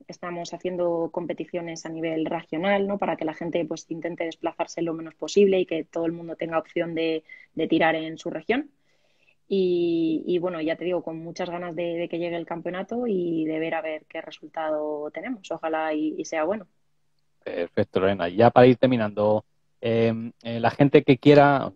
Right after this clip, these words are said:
Speaker 2: ha escuchado esta entrevista, dices, "Esto es maravilloso, quiero empezar". ¿Cómo, cómo, eh, bueno, un consejo para los novatos, para los que se quieran iniciar, y qué requisitos tiene que tener? ¿Cualquier persona puede hacerlo? Eh, no sé qué re-, los requisitos que tiene que tener, algún tipo de licencia y demás,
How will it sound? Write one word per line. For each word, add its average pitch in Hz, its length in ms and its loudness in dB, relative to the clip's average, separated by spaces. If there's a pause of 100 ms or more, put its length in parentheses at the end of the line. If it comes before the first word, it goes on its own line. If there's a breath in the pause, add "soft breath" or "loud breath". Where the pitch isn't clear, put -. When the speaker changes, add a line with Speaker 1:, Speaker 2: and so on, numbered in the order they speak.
(100)
Speaker 2:
ha 98 80 -2
escuchado 117 400 -6
esta 107 160 -6
entrevista, 120 340 0
dices, 117 380 -2
"Esto - 260 -8
es 110 100 -2
maravilloso, 127 720 4 (240)
quiero 156 220 8
empezar". 101 520 0 (120)
¿Cómo, 143 420 2
cómo, 139 440 -2 (300)
eh, 113 480 0 (520)
bueno, 131 220 4 (260)
un 143 120 -2
consejo 147 520 6
para 104 220 6
los 98 420 -2
novatos, 139 400 0
para 110 160 -2
los 104 120 -2
que 107 120 -6
se 104 80 -12
quieran 127 360 2
iniciar, 131 500 0 (400)
y 127 180 4
qué 139 140 6
requisitos 117 380 0
tiene 104 160 -4
que 98 80 2
tener? 143 260 2
¿Cualquier 113 260 6
persona 117 380 4
puede 113 200 4
hacerlo? 160 680 0
Eh, 98 100 2
no 107 120 -2
sé - 120 0
qué 120 120 4
re-, 117 140 4
los 113 220 8
requisitos 110 380 0
que - 80 -8
tiene 113 160 0
que - 20 2
tener, 98 220 -4
algún 104 320 0
tipo - 240 0
de 101 60 2
licencia 147 360 4
y 131 40 6
demás, 147 340 0